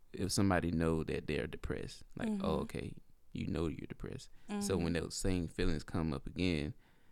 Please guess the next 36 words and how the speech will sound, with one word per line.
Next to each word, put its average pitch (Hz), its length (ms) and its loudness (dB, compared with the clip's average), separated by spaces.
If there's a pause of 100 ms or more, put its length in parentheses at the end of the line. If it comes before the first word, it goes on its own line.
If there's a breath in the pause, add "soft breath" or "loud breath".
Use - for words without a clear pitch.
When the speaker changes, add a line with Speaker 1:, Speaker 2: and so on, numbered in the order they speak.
(140 soft breath)
Speaker 1:
that 90 160 0
depression - 420 0
will - 80 -4
have 92 280 -6
less 69 300 -4
effect - 420 -8
on - 140 -6
you. - 160 -6
Speaker 2:
Yeah, 214 420 6
or 220 200 6
at 220 120 2
least 233 240 2
you 226 80 -2
know 190 240 4
how 185 200 6
to, 170 100 6
like, 170 220 -2
kinda - 180 -4
pull - 240 12
yourself - 400 -2
out. 110 220 0
Speaker 1:
Yeah. 92 320 6 (180)
Speaker 2:
And, 233 180 8
um, 208 420 4 (180)
that's 277 240 8
one 226 120 6
of 202 100 4
the 185 80 0
things, 185 380 -2
too, 180 420 -2
that, 170 360 0
um, 196 380 -2 (120)
I 196 120 6
am 190 180 4
thankful 185 380 -6
for 170 420 -2